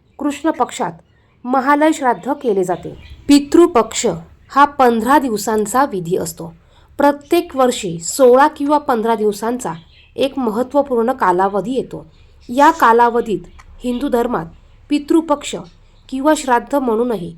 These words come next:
ओळखले जाते. पितृपक्ष, ज्याला महालय असेही म्हणतात, या कालावधीत आपले पूर्वज किंवा नातेवाईकांचा ज्या तिथीला मृत्यू झाला असेल, त्यांचे स्मरण करून त्यांच्या आत्म्याला शांत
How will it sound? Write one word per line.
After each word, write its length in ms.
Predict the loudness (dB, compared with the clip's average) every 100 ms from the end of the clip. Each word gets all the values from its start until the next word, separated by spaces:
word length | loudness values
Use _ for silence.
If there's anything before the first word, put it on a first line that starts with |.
| -20 _ _
ओळखले 400 | 2 2 0 -4
जाते. 340 | -4 -6 -10 -18 _ _ _ _ _ _ _ _ -4
पितृपक्ष, 680 | -2 4 4 4 0 -2 -4 -6 -8 _ _ 0
ज्याला 240 | 2 4
महालय 440 | 2 -2 0 0 0 -2
असेही 340 | -4 0 0
म्हणतात, 380 | 0 -2 -4 -8 -12 _
या 200 | 2 2
कालावधीत 680 | 4 2 2 2 0 -4 -8 -14 _
आपले 260 | -4 -2 -2
पूर्वज 500 | -2 -4 -4 -4 -6 -16 _ _ _ -10
किंवा 280 | -2 0 2
नातेवाईकांचा 840 | 0 0 0 0 0 -2 -4 -8 -12 _ -20 -4
ज्या 200 | 0 0 0
तिथीला 340 | -8 -4 -4
मृत्यू 360 | -4 -8 -8 -6
झाला 300 | -2 -2 -2 -4
असेल, 380 | -8 -8 -10 _ _ _
त्यांचे 320 | -2 -2 -2 -6
स्मरण 420 | -4 -2 -2 -2
करून 280 | -4 -4 -6 -14 _ -20 -6
त्यांच्या 420 | -2 -2 0 0 0
आत्म्याला 500 | -2 -4 -4 0 0 0
शांत 440 | -4 -4 -4 -4